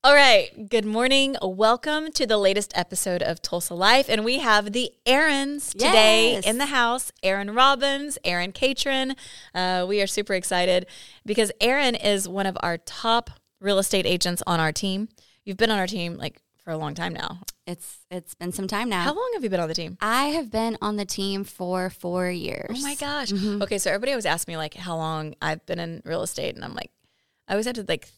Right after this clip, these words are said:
Speaker 1: think about it and go, "When did I start?" And now people ask me, "How long have we had Aaron Catron and Company?" And we're, like, hitting our seven-year mark.
Speaker 2: Which is wild.
Speaker 1: It's crazy.
Speaker 2: Yeah.
Speaker 1: So you've been here over half the time that we've even been
Speaker 2: Mm-hmm.
Speaker 1: in
Speaker 2: Yeah,
Speaker 1: business.
Speaker 2: 'cause it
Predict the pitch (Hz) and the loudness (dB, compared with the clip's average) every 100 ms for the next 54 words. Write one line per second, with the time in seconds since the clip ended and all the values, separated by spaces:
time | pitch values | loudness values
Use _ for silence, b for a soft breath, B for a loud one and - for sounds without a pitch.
0 | - 180 190 175 165 160 - 165 - 160 | -8 -6 -6 -4 -2 -2 -4 -6 -8 -8
1 | 190 240 277 262 - 190 185 180 175 - | -6 -6 -6 -6 -4 -2 0 -2 -4 -10
2 | b b b b - 190 190 202 196 190 | b b b b -8 -4 -2 0 0 0
3 | 185 175 _ _ _ 202 185 170 - 180 | 0 -4 _ _ _ -4 0 0 -2 -6
4 | 175 175 165 170 175 156 160 165 - 240 | -4 -4 -4 -4 -2 -2 -2 -6 -6 -6
5 | 277 202 175 180 170 175 180 - 180 - | -6 -6 -8 -8 -8 -6 -6 -6 -8 -10
6 | - 202 233 233 - 208 196 180 - 175 | -8 -2 0 -2 -2 -4 -4 -4 -4 -4
7 | 170 170 151 - - _ 208 214 220 208 | -4 -6 -6 -10 -16 _ -8 -4 -4 -6
8 | 214 233 277 294 285 226 220 220 220 226 | -8 -6 -4 -4 -4 -6 -6 -4 -2 2
9 | 466 508 466 339 240 240 262 311 - 277 | 4 4 4 4 4 2 0 -4 -2 -2
10 | 226 190 220 - - 220 240 247 208 196 | 0 0 0 -4 -2 0 2 0 0 -2
11 | - 180 160 165 175 190 180 175 170 160 | -4 -2 0 0 -2 -2 -4 -4 -4 -4
12 | 165 156 151 226 269 - _ - 165 185 | -2 -2 0 -2 -2 -4 _ -12 -6 0
13 | 226 202 151 - - - 220 202 190 | 4 2 0 -10 -14 -10 -4 -2 -2